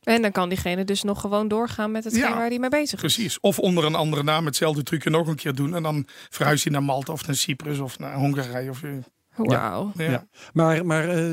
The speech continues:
Speaker 3: zijn er al, eh, figuren die nu de, de justitie op hun dak hebben?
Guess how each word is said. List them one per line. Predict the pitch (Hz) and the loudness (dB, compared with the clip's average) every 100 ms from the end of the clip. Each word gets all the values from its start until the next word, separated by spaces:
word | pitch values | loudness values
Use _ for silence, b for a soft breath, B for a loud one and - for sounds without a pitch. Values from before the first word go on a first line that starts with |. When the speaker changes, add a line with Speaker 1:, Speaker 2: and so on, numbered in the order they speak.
| 165 | -2
Speaker 3:
zijn | 127 180 196 | 2 2 2
er | 170 | 2
al, | 170 160 151 | 0 0 -2
eh, | 156 151 143 156 151 | 0 0 -2 -6 -4
figuren | - 165 190 170 160 156 139 | 0 2 4 2 2 0 0
die | 170 156 - | -2 -2 -4
nu | 170 147 156 143 | 0 2 2 0
de, | 143 147 143 | 0 2 0
de | 139 143 139 | 0 0 0
justitie | 143 - 165 - | -2 -4 -4 -2
op | 170 | -2
hun | 147 | 0
dak | 147 175 | 0 0
hebben? | 170 185 | -2 -2